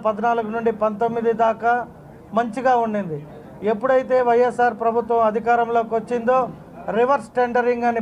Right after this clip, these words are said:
ప్రతి దీంట్లో తిరుమల తిరుపతి దేవస్థానం కావచ్చు, లేదా ఏ ఒక్క ఇరిగేషన్ ప్రాజెక్ట్ అయినా కావచ్చు, లేదా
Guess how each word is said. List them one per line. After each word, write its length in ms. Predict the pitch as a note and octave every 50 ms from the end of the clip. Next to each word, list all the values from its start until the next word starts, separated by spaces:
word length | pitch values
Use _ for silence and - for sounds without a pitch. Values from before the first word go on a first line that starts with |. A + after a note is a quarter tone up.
| A3+ G#3+
ప్రతి 260 | A3 A3+ A3+ A#3+ A#3+ G#3 A3
దీంట్లో 340 | B3 B3 A3+ A#3 A#3+ A#3 G#3 - - - - - - - -
తిరుమల 340 | A3+ A#3 A#3+ A#3+ A#3+ A#3 A#3 A#3
తిరుపతి 360 | A#3 A3+ A#3+ A3+ A#3+ A#3 A#3 A3+ G3+ A3+
దేవస్థానం 480 | A3+ A#3 A#3+ A3+ A3+ A#3 A#3 A#3 A#3+ A#3+ A3+ A3+
కావచ్చు, 420 | A3+ A#3 A#3 A#3 A#3 A#3 B3 B3 A#3+ A#3+ A#3 - - - - - - - - G3+
లేదా 180 | A3+ A#3+ A#3+ A#3+ A#3 G#3+ A3 A#3
ఏ 40 | A#3 B3 B3+ B3+ B3+
ఒక్క 140 | A#3+ - A#3+ A#3 A#3+
ఇరిగేషన్ 460 | A#3+ B3 A3+ B3+ B3 A3+ - B3 A3+ G#3+ G#3+
ప్రాజెక్ట్ 400 | A3+ A3+ A#3 A3+ A#3 A3+ - A#3 A#3
అయినా 160 | A#3 A#3+ A#3 A3+ A3
కావచ్చు, 280 | A3+ A3+ A3+ A3 A3+ A#3+ A#3 A3+
లేదా 200 | A3+ G#3+ A#3